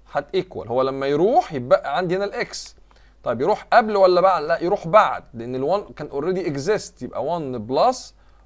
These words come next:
root إيه؟ root five. طبعًا ده بيبلونجز لمين؟ بيبلونجز لكيو، وده بيبلونجز لمين؟ لكيو داش، وما ينفعش أعمل addition between الكيو and الكيو داش، وبالتالي هو ده الفاينل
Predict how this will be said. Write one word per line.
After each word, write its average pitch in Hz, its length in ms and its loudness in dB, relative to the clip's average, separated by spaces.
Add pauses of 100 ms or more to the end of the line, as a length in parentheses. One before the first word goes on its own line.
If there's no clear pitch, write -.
(120)
root 151 260 -6
إيه؟ 131 260 -4 (400)
root 147 140 -4 (160)
five. - 120 -12 (360)
طبعًا 190 360 2
ده 233 440 2 (360)
بيبلونجز 175 680 -4
لمين؟ 185 380 -2
بيبلونجز 127 560 -6
لكيو، 196 420 -2 (100)
وده 160 360 4
بيبلونجز 180 560 -4
لمين؟ 185 340 -4 (340)
لكيو 151 300 -2
داش، 180 460 -2
وما 117 100 -14
ينفعش 170 340 -4
أعمل 180 300 -4 (320)
addition 196 560 -2
between 151 100 -12
الكيو 185 380 -6
and 196 300 -6
الكيو 165 240 -4
داش، 214 320 -2
وبالتالي 139 460 0
هو 170 200 2
ده 160 100 2
الفاينل 170 540 -2